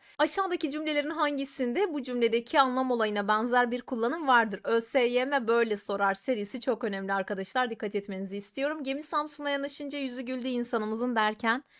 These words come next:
burada Samsun ifadesinde bir şey var. Samsun burada bütün arkadaşlar.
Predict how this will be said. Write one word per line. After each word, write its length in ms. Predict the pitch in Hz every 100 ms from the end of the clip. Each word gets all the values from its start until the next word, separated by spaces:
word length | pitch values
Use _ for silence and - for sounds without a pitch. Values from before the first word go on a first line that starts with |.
| - - -
burada 200 | 302 311
Samsun 420 | - 302 320 294
ifadesinde 640 | 294 302 277 269 - 269 262
bir 60 |
şey 280 | - 330 254
var. 120 | 226
Samsun 540 | - 277 269 - 277 254
burada 320 | 240 262 233
bütün 240 | 233 269
arkadaşlar. 760 | 240 202 202 185 - 226 247